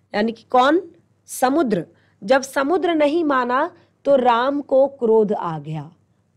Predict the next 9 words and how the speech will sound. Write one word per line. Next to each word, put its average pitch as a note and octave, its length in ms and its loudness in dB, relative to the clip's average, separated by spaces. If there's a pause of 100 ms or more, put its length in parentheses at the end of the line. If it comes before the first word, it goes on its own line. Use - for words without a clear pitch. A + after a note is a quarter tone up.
और A#3+ 420 2 (200)
राम A#3+ 440 0
के C#4 200 -4
क्रोध A3+ 440 2
को A3+ 180 0
देखते F#3+ 440 -4
हुए E3+ 280 -4
जब, F#3 340 -8
अ, F#3 220 -2